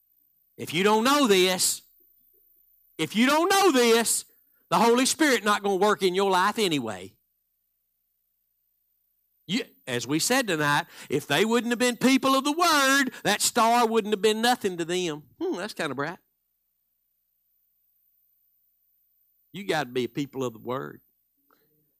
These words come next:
That's what kind of preacher we are. We gonna say, "Get in the Word." 'Cause in the Word, you gonna find the promise and the way of the Lord for your life. Knowing this,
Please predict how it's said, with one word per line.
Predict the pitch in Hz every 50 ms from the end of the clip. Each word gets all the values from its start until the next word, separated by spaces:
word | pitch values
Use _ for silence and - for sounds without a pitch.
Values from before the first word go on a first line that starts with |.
| _ -
That's | 139 170 - -
what | 190 - -
kind | 196 190 165
of | 131 -
preacher | - 202 208 208 - - - 131 127
we | 127 156 175 165
are. | 120 107 107 101 104 113 _ _ _ _ _ _ _ _ _ _ _ _ _ _ _ _ _ _ _ _ _ _ _ _ _ -
We | 123 165 180
gonna | 165 151 131 120 107
say, | - - 143 127 117
"Get | 101 101 131 131 110
in | 110 104 95
the | 90
Word." | 80 90 104 110 90 - - - _ _ _ _ _ - - - _ _ _ _ _ _ _ _ _
'Cause | - 131 127 -
in | 175 190 190
the | 160 147
Word, | 131 151 180 208 220 220 208 220 190 151
you | 165 196
gonna | 175 170 139 127
find | - 156 156 151 143 139 131 123 120 113 - _ _ _ _ _ _ _ _ _ _ _ _ _ _ _ _ _ _ _ _ _ _ _ _ _ _ _ _ _ _ _ _ _ _ _ _ -
the | 117
promise | - - - 160 160 165 170 170 180 170 - -
and | - - 131 123 117
the |
way | 113 123 151 165 160
of | 139 117
the | 123
Lord | 113 127 160 175 160 123
for | - - 117
your | 104 123 156 156
life. | 135 147 165 151 120 107 - - - - _ _ - - - _ _ _ _ _ _ _ - - -
Knowing | 135 170 196 254 320 349 359 349 294 226 185 170 147
this, | 143 170 147 113 - - - - - -